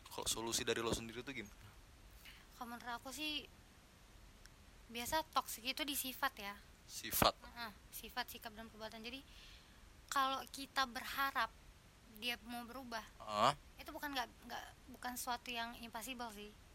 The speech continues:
Speaker 2: bukan sesuatu yang nggak mungkin, cuman susah, susah.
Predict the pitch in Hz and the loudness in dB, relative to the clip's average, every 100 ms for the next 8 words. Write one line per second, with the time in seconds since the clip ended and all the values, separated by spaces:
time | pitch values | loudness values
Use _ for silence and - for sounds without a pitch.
0 | - 226 233 247 233 233 233 254 262 240 | -10 -6 -4 -4 -4 -2 -2 -2 -2 -4
1 | 247 - 320 370 - 359 - 254 214 - | -6 -4 6 6 6 -2 6 8 8 4
2 | - - - - - - - - 320 - | -14 -18 -18 -18 -18 -18 -12 -8 -6 -4